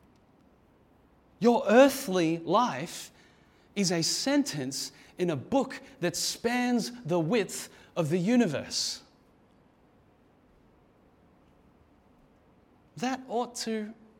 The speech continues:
humble you.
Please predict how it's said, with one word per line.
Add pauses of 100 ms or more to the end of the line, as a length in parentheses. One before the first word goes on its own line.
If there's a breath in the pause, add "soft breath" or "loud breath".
(1040)
humble (300)
you.